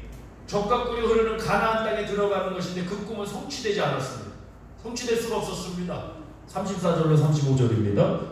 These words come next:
시작. 여호와께서 너희의 말소리를 들으시고 노하사 맹세하여 가라사대 이 악한 세대 사람들 중에는 내가 그들의 열조에게 주기로 맹세한 좋은 땅을 볼 자가 하나도 없으리라.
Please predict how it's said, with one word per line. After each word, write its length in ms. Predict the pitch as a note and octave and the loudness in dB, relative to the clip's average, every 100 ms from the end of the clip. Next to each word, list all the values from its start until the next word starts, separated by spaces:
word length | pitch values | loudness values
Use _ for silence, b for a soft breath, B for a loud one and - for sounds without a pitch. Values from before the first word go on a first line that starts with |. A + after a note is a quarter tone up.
| - | -10
시작. 920 | - - D3+ B2+ - - - - - - C#3 | -8 0 4 4 8 8 6 0 -6 -8 6
여호와께서 720 | D#3+ F3+ F3+ F3+ F3+ E3+ E3+ | 8 10 8 6 4 2 4
너희의 280 | D#3 E3 E3 | 4 4 4
말소리를 640 | D3 E3+ - F3 E3 D#3+ | 6 4 4 0 2 2
들으시고 560 | D3+ D3 C#3+ D3 C#3+ C#3 | 2 2 0 -2 -2 0
노하사 540 | C3+ C3 - A#2 - | 2 2 2 -2 0
맹세하여 540 | C3+ D3+ D#3+ D3+ D3+ C#3 | 4 6 6 4 6 6
가라사대 640 | C3+ A#2+ B2 A#2 A2+ A2+ B - | 4 2 0 -2 -2 -4 B -2
이 220 | D3+ - | 0 0
악한 840 | - - - - F3 - F#3 F#3 F3 | -2 0 2 2 2 0 2 4 2
세대 380 | F3 E3+ E3+ | 2 4 4
사람들 480 | E3 D#3+ D3+ D3+ D3 | 4 2 4 4 4
중에는 760 | C#3 D3 D3+ C#3+ - - - - | 2 4 6 6 4 0 -4 6
내가 340 | D#3+ E3 E3 - | 8 10 6 4
그들의 540 | D#3+ E3 D#3 D#3+ C#3 | 4 4 6 6 6
열조에게 520 | D3+ D3+ D#3 D#3 D3+ | 6 6 4 2 2
주기로 440 | - D#3+ E3+ E3 - | 2 0 2 2 4
맹세한 540 | C#3+ D3+ - D#3 D3+ | 4 4 2 4 4
좋은 400 | - C#3 F#3 F3 | 6 6 8 8
땅을 320 | E3 D#3 D3+ | 8 6 4
볼 200 | C#3+ D3 - | 8 8 10
자가 640 | D3 C#3 - - - - | 6 6 4 4 -2 -8
하나도 880 | D3+ F3+ F3 D#3 G3 B3+ - - - | -6 4 6 8 8 8 8 0 -2
없으리라. 840 | - C#3 - C3 A2 G2+ G2+ - | 4 4 6 2 2 2 0 -2